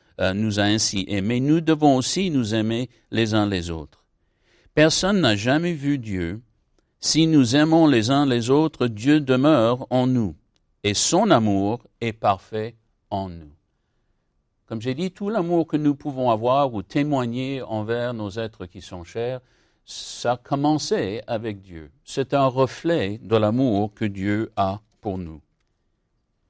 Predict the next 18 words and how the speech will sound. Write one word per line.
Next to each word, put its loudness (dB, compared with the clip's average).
Si -6
nous -2
prétendons -4
connaître -2
Dieu, 0
mais 0
nous 0
ne -2
manifestons 0
pas 4
d'amour 4
dans 4
nos 2
actions, -4
notre -2
affirmation -6
est 0
fausse. -8